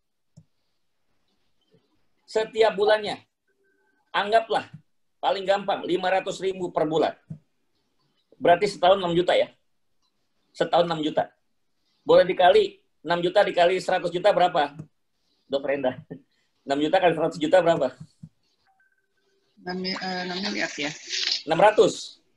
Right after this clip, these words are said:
Speaker 2: Hmm.
Speaker 1: Enam ratus miliar, kan?
Speaker 2: Iya.
Speaker 1: Kali sepuluh tahun.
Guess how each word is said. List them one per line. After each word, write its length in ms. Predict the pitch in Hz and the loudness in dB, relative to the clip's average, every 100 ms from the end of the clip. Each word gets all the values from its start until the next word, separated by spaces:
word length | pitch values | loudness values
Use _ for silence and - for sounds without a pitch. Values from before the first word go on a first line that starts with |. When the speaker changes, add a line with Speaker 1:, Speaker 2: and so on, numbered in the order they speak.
| _ 214 - - | _ -20 -14 -12
Speaker 2:
Hmm. 260 | 208 165 165 _ _ _ _ _ - | -12 -14 -20 _ _ _ _ _ -6
Speaker 1:
Enam 160 | 165 | 0
ratus 240 | 175 185 180 | 2 2 2
miliar, 240 | 220 208 | 4 4
kan? 180 | 175 - - _ _ _ | 4 -2 -6 _ _ _
Speaker 2:
Iya. 240 | - - - _ _ _ _ _ _ _ _ _ _ _ _ _ _ | -8 -8 -8 _ _ _ _ _ _ _ _ _ _ _ _ _ _
Speaker 1:
Kali 240 | - 208 208 | 0 0 0
sepuluh 240 | 185 202 | -4 0
tahun. 400 | 208 208 147 | 2 2 0